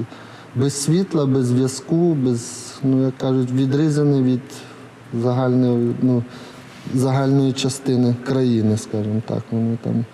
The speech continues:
ну, в нічний час ми старались не виїжджати, бо то було небезпечно. Тільки вже як-, якщо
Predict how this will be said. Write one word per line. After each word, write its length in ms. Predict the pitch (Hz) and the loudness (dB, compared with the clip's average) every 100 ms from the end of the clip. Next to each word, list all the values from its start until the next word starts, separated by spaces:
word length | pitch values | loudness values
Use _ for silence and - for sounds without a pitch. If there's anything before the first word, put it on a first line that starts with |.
| - - 147 | -20 -10 0
ну, 140 | 156 | 2
в 40 | |
нічний 460 | 151 156 151 180 190 | 4 2 0 0 0
час 360 | - 170 165 - 123 - - 92 | 0 -2 -2 -4 -4 -6 -8 -4
ми 220 | 127 143 151 | 0 2 0
старались 600 | - 147 139 143 139 147 | -2 -2 0 0 0 0
не 80 | |
виїжджати, 580 | 139 139 131 131 143 139 | 2 2 2 0 0 0
бо 160 | 127 120 | 0 0
то 140 | 127 | 0
було 260 | 123 123 120 | 0 2 2
небезпечно. 1000 | 120 120 117 - 139 - 151 123 113 113 - - | 2 0 -2 -4 -4 -2 0 0 0 -2 -6 -8
Тільки 240 | 120 135 | -6 0
вже 240 | 123 131 127 | 0 2 2
як-, 140 | 120 131 | 0 0
якщо 460 | 123 - 135 123 | -2 -2 0 0